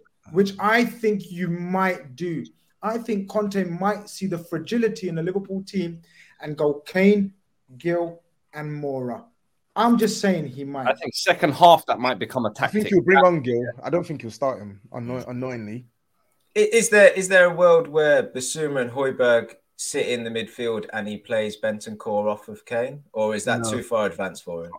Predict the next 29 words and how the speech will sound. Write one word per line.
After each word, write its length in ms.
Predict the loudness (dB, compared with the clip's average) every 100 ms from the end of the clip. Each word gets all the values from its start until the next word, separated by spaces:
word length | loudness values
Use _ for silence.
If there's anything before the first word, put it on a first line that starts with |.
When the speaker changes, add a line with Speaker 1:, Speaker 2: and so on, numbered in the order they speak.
| -18
Speaker 2:
<laughs> 120 | -6
No, 220 | 2 2
no, 120 | 2 -4
no, 320 | -4 -2 -2
no, 0 |
no, 160 | -2 -2
no, 140 | 2
no. 580 | 6 6 6 4 0 0 -4 -4
Speaker 4:
<laughs> 200 | -4 -4
Speaker 3:
Never. 280 | -2 -2 0
Speaker 2:
That's 120 | -4
too 180 | 2 6 8
experimental 640 | 6 8 8 8 4 4
for 140 | -2
Conte. 420 | 2 2 4 0 4 6 6
Speaker 3:
Never. 320 | 6 4 4 -2 0 2
I 80 | 4
think, 180 | 2 0
I 60 | -2
think, 260 | -2 -6 -6
I 60 | -8
think 300 | -6 -6 -4
with, 160 | 0
um, 360 | 4 2 0 0 0
with 140 | 0
the 60 | -4
Bent-, 360 | -2 -2 -4
the 80 | -10
Bentancur 680 | -4 -4 -4 -6 -2 0